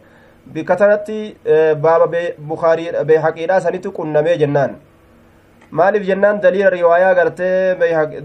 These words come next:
daliila riwaayaa Bazzaariitiin. Gaafsan Rasuulli girdommaanuu fuulduran jirtu jechuun. فمررت nin dabre بين يدي بعض الصف. Fu-,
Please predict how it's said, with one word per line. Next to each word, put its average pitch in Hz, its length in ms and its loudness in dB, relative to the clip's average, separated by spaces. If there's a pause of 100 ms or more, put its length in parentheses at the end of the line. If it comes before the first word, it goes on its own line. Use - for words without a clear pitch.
daliila 175 300 0
riwaayaa 170 380 2
Bazzaariitiin. 139 840 -2 (280)
Gaafsan 202 560 0 (380)
Rasuulli 202 520 -4
girdommaanuu 185 840 -2
fuulduran 156 600 -4
jirtu 151 500 -10
jechuun. 147 340 -4 (1500)
فمررت 202 480 2
nin 226 180 2
dabre 202 240 2
بين 214 220 2
يدي 208 360 2
بعض 180 280 0
الصف. 202 400 -2 (720)
Fu-, 156 160 -16